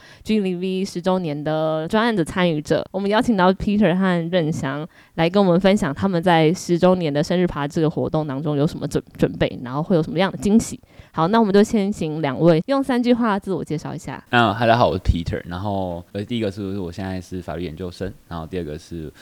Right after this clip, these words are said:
Speaker 2: 我现在在十周年生日趴担任，呃，很多事情的打杂工人，然后第三个是，就是我在G零V里面还有参加其他的专案，像是 V 台湾，还有临时小学校夏日真人营的专案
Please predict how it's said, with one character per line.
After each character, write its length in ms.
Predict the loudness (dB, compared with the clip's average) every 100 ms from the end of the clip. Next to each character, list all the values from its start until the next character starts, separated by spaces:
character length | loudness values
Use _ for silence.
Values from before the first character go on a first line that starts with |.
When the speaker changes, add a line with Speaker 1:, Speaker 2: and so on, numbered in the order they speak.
| -18
Speaker 2:
我 120 | -16
现 120 | -12
在 240 | -10 -10 -10
在 320 | -8 -8 -8
十 120 | -10
周 140 | -8 -6
年 140 | -6
生 200 | -8 -8
日 60 | -8
趴 260 | -10 -12 -12
担 200 | -12 -12
任， 460 | -8 -8 -8 -10 -16 -18 -20 _ _
呃， 200 | -12 -12 -10
很 160 | -12
多 240 | -8 -8 -8
事 180 | -8
情 220 | -8 -10 -12
的 180 | -14 -16 _ _
打 160 | -12 -12
杂 160 | -12 -10
工 180 | -8
人， 180 | -2 -4 -4 -16 -20 -12
然 120 | -6
后 80 | -4
第 80 | -4
三 140 | -4
个 140 | -4 -6
是， 320 | -6 -6 -6
就 120 | -12
是 520 | -12 -10 -8 -8 -10 -8
我 120 | -4
在 140 | -4
G 140 | -4 -4
零 100 | -6
V 100 | -6
里 200 | -6 -8
面 100 | -8
还 80 |
有 60 | -10
参 180 | -10 -10
加 220 | -8 -10
其 100 | -8
他 100 | -6
的 80 | -6
专 180 | -6 -8
案， 140 | -8
像 160 | -8 -8
是 60 | -6
V 100 | -6
台 180 | -4
湾， 120 | -4 -4
还 100 | -4
有 100 | -4
临 140 | -4
时 140 | -8 -8
小 140 | -8
学 100 | -8
校 160 | -8 -8
夏 180 | -4 -6
日 80 |
真 140 | -6 -10
人 100 | -12
营 80 | -12
的 60 | -14
专 200 | -12
案 100 | -10